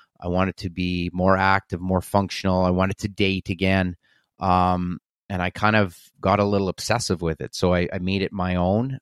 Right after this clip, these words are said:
Um, and then, yeah, just recently pulled the pin on construction and have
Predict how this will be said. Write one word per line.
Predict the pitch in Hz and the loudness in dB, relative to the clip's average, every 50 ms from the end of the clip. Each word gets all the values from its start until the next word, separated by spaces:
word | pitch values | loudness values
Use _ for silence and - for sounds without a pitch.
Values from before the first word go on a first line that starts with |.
| _ _ | _ _
Um, | 92 90 90 90 90 87 90 90 87 80 - _ _ _ _ _ _ _ _ _ _ _ _ _ _ _ _ _ - _ | -8 -6 -4 -4 -4 -4 -6 -8 -10 -12 -14 _ _ _ _ _ _ _ _ _ _ _ _ _ _ _ _ _ -16 _
and | 95 90 90 90 | -6 -4 -2 -2
then, | 90 90 92 92 | -2 -2 -2 0
yeah, | 98 104 104 90 | 0 0 0 0
just | - 95 - - | -2 -4 -6 -4
recently | 101 101 92 - - - - 98 92 92 92 87 82 - _ _ _ _ _ _ _ _ _ _ _ _ _ _ _ | -4 -4 -4 -4 -8 -10 -6 -4 -4 -2 -2 -4 -6 -10 _ _ _ _ _ _ _ _ _ _ _ _ _ _ _
pulled | - 117 107 - | 4 4 4 4
the | - | 0
pin | - - 107 104 104 | -2 0 0 2 2
on | 101 98 95 | 2 0 0
construction | - - 90 87 - - 98 95 - - - 127 120 104 | -2 -6 -8 -8 -2 -2 -2 -2 -2 -4 -4 -2 0 0
and | 95 90 | 0 0
have | 87 85 85 80 | 0 -2 -2 -4